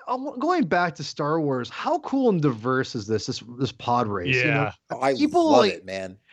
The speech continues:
Speaker 1: it's so great. It looks fantastic still. It's, yeah, people, I don't know. It, it's, I, I look, this is where I think some of the diversity in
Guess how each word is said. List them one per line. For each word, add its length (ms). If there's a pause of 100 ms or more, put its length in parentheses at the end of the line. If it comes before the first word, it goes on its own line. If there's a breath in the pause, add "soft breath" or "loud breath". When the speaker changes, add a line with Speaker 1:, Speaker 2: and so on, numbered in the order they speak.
(140 soft breath)
Speaker 1:
it's 220
so 320
great. 500
It 120
looks 260
fantastic 640
still. 500 (320 soft breath)
It's, 380 (140)
yeah, 340
people, 600 (380)
I 100
don't 80
know. 200
It, 220
it's, 300
I, 180
I 40
look, 320
this 180
is 100
where 140
I 80
think 320
some 160
of 80
the 120
diversity 840
in 500